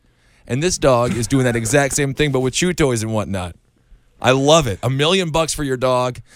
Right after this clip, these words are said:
no problem. People are like, "Oh, you could donate it to the poor people," all this stuff. And I love poor people, and you should give them money. But then again, let's think about Bella.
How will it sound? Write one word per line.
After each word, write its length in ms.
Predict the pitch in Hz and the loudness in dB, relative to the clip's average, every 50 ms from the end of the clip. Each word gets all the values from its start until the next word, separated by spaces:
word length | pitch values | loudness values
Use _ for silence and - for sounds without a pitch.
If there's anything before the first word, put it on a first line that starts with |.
| - - - | -20 -12 -4
no 200 | 120 147 165 170 | 0 2 2 2
problem. 320 | 165 - 151 143 139 139 135 | 2 2 2 2 0 -2 -2
People 160 | 160 156 160 | -2 0 0
are 40 | 156 | 0
like, 120 | 139 - - | 0 -2 -2
"Oh, 140 | 165 185 | -2 -2
you 140 | 185 170 185 | -2 -4 -4
could 180 | - 185 170 151 | -4 -6 -4 -2
donate 340 | 160 160 175 180 180 180 170 | -2 -2 0 0 -2 -2 -4
it 120 | 165 147 | -6 -6
to 80 | - 170 | -6 -6
the 100 | 160 165 | -6 -2
poor 280 | - - 170 170 170 165 | 0 0 0 0 0 0
people," 240 | - 151 113 127 131 | -2 -2 -2 -2 -2
all 140 | 139 147 147 | -2 -2 -2
this 160 | 151 143 - | -2 -4 -4
stuff. 340 | - - 151 143 151 - - - - - - | -2 -2 -2 -2 -2 -4 -10 -14 -20 -8 -2
And 80 | - 147 | 0 0
I 40 | |
love 220 | 151 143 139 147 - | 2 2 2 0 2
poor 160 | - 156 135 | 0 0 0
people, 220 | - 156 - 143 | 0 -2 -2 -2
and 80 | 135 110 | -4 -6
you 40 | 98 | -4
should 160 | - 127 123 | -4 -4 -4
give 120 | 127 131 | -4 -4
them 100 | 127 127 | -4 -4
money. 360 | 135 135 135 139 143 143 151 - _ _ _ _ _ _ - - - - | -2 -2 -2 -2 -2 -6 -8 -12 _ _ _ _ _ _ -20 -20 -8 -4
But 120 | - 110 - | -2 2 2
then 120 | 151 160 | 2 2
again, 360 | 156 151 160 170 160 143 131 | 0 0 0 0 0 -2 -2
let's 180 | 123 127 113 - | -4 -4 -4 -4
think 240 | - 143 123 120 113 | -4 -4 -4 -4 -4
about 280 | 123 123 135 131 101 | -2 -2 -2 0 0
Bella. 360 | - 131 135 127 110 92 82 | 0 0 0 0 0 -4 -6